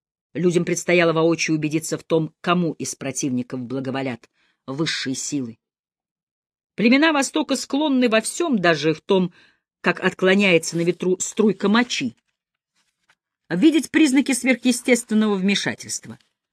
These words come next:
Недаром они столь азартны и склонны к риску. В глазах дикаря способность поставить все на кон есть не порок. Подобное утверждение, как и само понятие порока,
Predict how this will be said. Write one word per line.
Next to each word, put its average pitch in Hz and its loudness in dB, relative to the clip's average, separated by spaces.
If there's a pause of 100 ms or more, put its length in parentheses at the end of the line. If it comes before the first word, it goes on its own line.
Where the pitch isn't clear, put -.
(360)
Недаром 294 4
они 156 0
столь - 0
азартны 175 2
и 170 -2
склонны 165 0
к 160 -12
риску. - -4 (800)
В 147 -6
глазах 214 6
дикаря 240 6
способность 254 4
поставить 240 2
все - 2
на 190 6
кон 262 4 (540)
есть 160 2
не 247 6
порок. 247 0 (500)
Подобное 139 -4
утверждение, 139 0
как - -8
и 127 -8
само 135 -4
понятие 135 -4
порока, 135 -4